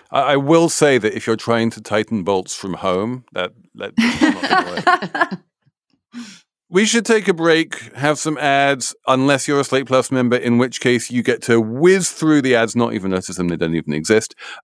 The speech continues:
Speaker 1: And instead, you can have more time to listen to us talk about Bill Ackman at the end of this show.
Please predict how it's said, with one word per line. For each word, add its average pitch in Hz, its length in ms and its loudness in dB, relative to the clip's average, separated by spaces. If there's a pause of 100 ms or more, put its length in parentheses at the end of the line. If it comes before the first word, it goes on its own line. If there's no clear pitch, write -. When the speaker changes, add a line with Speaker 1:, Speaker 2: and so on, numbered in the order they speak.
(140)
Speaker 1:
And 101 220 0
instead, 104 380 2
you 92 100 -2
can 90 280 0
have 85 260 -4
more 92 160 0
time 92 240 -2
to - 100 -8
listen 101 280 -4
to 104 140 -2
us - 160 -2
talk - 240 -4
about 110 360 0 (200)
Bill 110 140 2
Ackman 85 400 -2
at 78 60 -8
the 92 80 -4
end 104 100 0
of 101 60 -4
this 113 160 0
show. 135 180 4